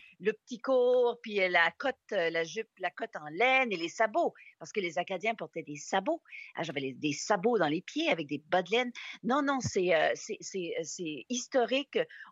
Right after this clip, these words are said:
On vous apprend, lorsque vous allez au village acadien, on vous apprend la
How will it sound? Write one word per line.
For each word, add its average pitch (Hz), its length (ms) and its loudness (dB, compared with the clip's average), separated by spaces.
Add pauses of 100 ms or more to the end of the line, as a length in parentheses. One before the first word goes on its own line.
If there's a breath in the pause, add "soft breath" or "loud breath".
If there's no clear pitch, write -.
On 208 100 -2
vous 220 240 -4
apprend, 240 280 0
lorsque 294 220 -4
vous 220 180 -4
allez 233 140 2
au 330 80 -4
village 226 320 0
acadien, 180 500 -2 (280 loud breath)
on - 80 -4
vous 170 240 -2
apprend 240 560 0
la 170 200 -2